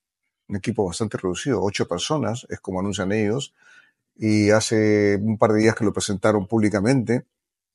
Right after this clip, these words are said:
y la verdad es que la herramienta es muy interesante por un sistema de voz conversacional similar o comparable con lo que tiene OpenAI en su versión de conversación por voz. Vean, se,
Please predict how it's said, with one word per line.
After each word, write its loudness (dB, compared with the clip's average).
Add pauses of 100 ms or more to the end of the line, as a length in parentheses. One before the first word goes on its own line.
(100)
y 2
la 2
verdad 0
es -8
que 0
la 6
herramienta 0 (140)
es -10
muy 0
interesante 2
por -4
un -10
sistema 0
de 2
voz 0
conversacional -4 (1000)
similar 4
o -2
comparable 6
con 4
lo 2
que 2
tiene 2 (100)
OpenAI 2
en -4
su -6
versión 0
de 0
conversación -4
por -2
voz. -4 (420)
Vean, -2
se, -6